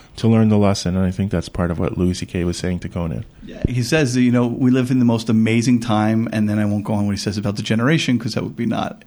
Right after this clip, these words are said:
Speaker 2: appropriate for our podcast, but maybe we'll put a clip on it and you can listen to it.
Speaker 1: No, I think I'll put the clip in before this. Can I put in the full clip, or is it too
Speaker 2: Oh, yeah, yeah, yeah. Uh,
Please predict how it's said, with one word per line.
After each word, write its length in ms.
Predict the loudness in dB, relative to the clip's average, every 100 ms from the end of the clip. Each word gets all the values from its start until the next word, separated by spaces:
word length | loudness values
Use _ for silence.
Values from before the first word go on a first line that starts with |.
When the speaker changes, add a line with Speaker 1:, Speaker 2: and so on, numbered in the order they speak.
| -12
Speaker 2:
appropriate 460 | -4 -2 -2 -4
for 140 | -2 2
our 180 | 2 2
podcast, 560 | 0 -2 -2 -4 -4 -4
but 280 | -2 -2 -8 -12 -2
maybe 260 | 0 2
we'll 140 | 0 -2
put 180 | -2
a 40 | -4
clip 280 | -4 -4 -4
on 160 | -4
it 60 | -2
and 160 | -2
you 40 | -4
can 160 | -4
listen 280 | -4 -4 -6
to 140 | -6 -8
it. 120 | -8 -16 -20 -20 -20 -8
Speaker 1:
No, 100 | -2
I 80 | 2
think 220 | 4 4
I'll 140 | 2
put 200 | 2 0
the 80 | 0
clip 220 | -2 0
in 120 | 2 0
before 340 | 0 0 0
this. 320 | -2 -6 -8 -20 -12 2
Can 140 | 4
I 60 | 6
put 180 | 6
in 80 | 4
the 40 | 4
full 200 | 2 2
clip, 320 | 2 2 4
or 120 | 4
is 140 | 4
it 80 | 0
too 380 | 0 0 0 -4 -12 -14 -2
Speaker 2:
Oh, 120 | 2 4
yeah, 200 | 2 0
yeah, 340 | -2 -4 -8 -2
yeah. 80 | 2
Uh, 1040 | 4 4 4 2 2 0 -4 -4 -4 -4